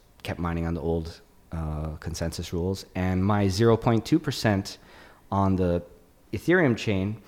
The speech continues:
became something like fifty percent on the Ethereum Classic chain. And if you actually look in the blockchain, um, there was a period where I was mining, like, all the blocks. You can see where I mined, like, thirty something in a row, and I was actually a hundred percent of the Ethereum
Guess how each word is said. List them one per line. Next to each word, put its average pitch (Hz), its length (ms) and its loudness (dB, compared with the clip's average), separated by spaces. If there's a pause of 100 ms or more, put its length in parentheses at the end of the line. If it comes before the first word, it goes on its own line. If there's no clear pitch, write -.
(260)
became 110 360 2
something 107 280 0
like 95 180 -2
fifty - 380 -2
percent 87 580 -4
on 87 320 -2
the 87 160 -2
Ethereum 87 300 -2
Classic - 380 -4
chain. 71 360 -8 (640)
And 117 160 6
if 113 100 2
you 151 60 8
actually 135 220 2
look 127 160 2
in 127 60 4
the 113 80 4
blockchain, 98 800 -2
um, 85 460 -4
there 107 100 2
was 98 120 2
a - 20 -6
period 104 320 4
where 95 120 2
I 95 40 2
was 92 160 -4
mining, 92 240 -4
like, 87 200 -6
all 92 180 -2
the 87 80 -2
blocks. - 320 -10
You 92 60 -6
can 92 60 -6
see 107 120 -4
where 92 100 0
I 90 40 -2
mined, 90 200 -4
like, 87 140 -8
thirty 95 280 -4
something 92 380 -4
in 92 60 -2
a 87 40 -2
row, 90 200 0
and 85 100 -4
I 92 40 -2
was 90 100 -4
actually 98 240 -4
a 87 60 0
hundred - 360 -4
percent 90 260 -6
of 80 60 -6
the 80 100 -6
Ethereum 85 360 -4